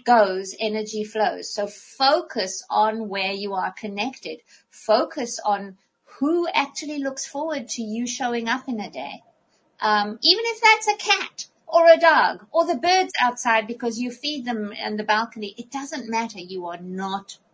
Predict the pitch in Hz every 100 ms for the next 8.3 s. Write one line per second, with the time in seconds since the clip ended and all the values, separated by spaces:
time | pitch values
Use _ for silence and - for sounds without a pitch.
0 | - 208 190 180 165 120 _ _ _ _
1 | _ 202 214 - 262 247 240 233 _ _
2 | _ - 226 - 262 247 233 220 214 214
3 | 214 214 190 185 - 226 214 202 185 -
4 | - 202 202 202 190 - - - - _
5 | _ _ 180 180 170 _ _ _ _ _
6 | _ _ _ _ 185 185 180 _ _ _
7 | 214 196 180 208 277 262 - 226 190 180
8 | - 170 -